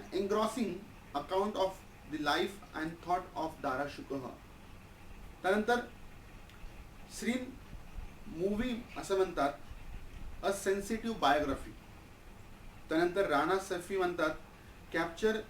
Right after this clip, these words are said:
the essence of poet prince." पोएट प्रिन्स असा उल्लेख केलेला आहे. या दारा शुकोहविषयी वाचायला मी देखील इतकाच उत्सुक झालेलो आहे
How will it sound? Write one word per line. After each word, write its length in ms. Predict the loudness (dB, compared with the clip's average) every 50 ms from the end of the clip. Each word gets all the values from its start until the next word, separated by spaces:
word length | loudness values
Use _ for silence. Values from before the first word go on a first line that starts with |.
| -8 -8
the 60 | -6 -4 -4 -4
essence 360 | -2 2 4 4 4 4 4
of 100 | 4 4 4 4 0 -8 -14 -14 -14 -14 -14 -14 -14 -12 -6 0
poet 540 | 2 4 4 4 2 0 -4 -8 -4 -2 0
prince." 260 | 0 2 0 0 -2 -6 -10 -10 -12 -12 -14 -14 -16 -16 -16 -10 -2
पोएट 320 | 2 4 4 4 2 0 -2
प्रिन्स 240 | -4 -2 -2 -2 -2
असा 280 | -4 -4 -4 -4 -2 -2
उल्लेख 260 | -2 0 0 0 -2
केलेला 300 | -2 -4 -4 -4 -4 -4
आहे. 220 | -6 -6 -10 -12 -12 -12 -12 -12 -14 -14 -14 -14 -12 -12 -6 -4
या 60 | 0
दारा 240 | 4 6 6 6 6 4 2
शुकोहविषयी 500 | 0 0 2 4 2 2 2 0 0 2
वाचायला 360 | 2 2 2 2 2 2 2
मी 180 | 2 2 2 2
देखील 300 | 2 0 0 -2 -2 -4 -4 -6 -8
इतकाच 360 | -10 -8 -2 -2 -2 -2 -2 -6 -12 -14 -14 -14 -14 -16 -14 -14 -12 -12
उत्सुक 280 | -12 -10 -8 -6 -4 -2
झालेलो 300 | 0 2 2 2 2 2
आहे 220 | 0 -2 -2 -6